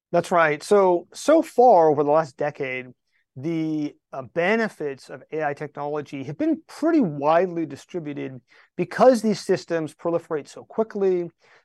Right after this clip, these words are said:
The models that are trained are put open source online onto repositories where anyone can download them and use them. Data sets are placed open source online that others can use and build on.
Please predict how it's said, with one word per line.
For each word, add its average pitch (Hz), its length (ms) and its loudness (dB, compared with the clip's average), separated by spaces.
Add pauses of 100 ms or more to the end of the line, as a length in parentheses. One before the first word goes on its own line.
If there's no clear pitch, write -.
(140)
The 147 340 -8
models 156 560 4
that 139 140 -10
are 123 80 -16
trained 180 680 -4
are 135 160 -14
put - 300 -10
open 180 320 -2
source 170 400 -6
online 170 800 -4 (340)
onto 151 240 -6
repositories 170 880 0
where 156 140 -10
anyone 170 300 -4
can 139 180 -16
download 170 500 0
them 143 220 -10
and 127 140 -20
use 180 240 -10
them. 156 380 -8 (500)
Data 190 320 2
sets 175 400 -6
are 151 160 -10
placed 165 340 -10
open 175 300 -8
source 170 320 -4
online 156 460 -6
that 143 140 -12
others 156 280 -8
can 156 260 -10
use 175 320 -2
and 127 220 -10
build 165 300 0
on. 151 380 -4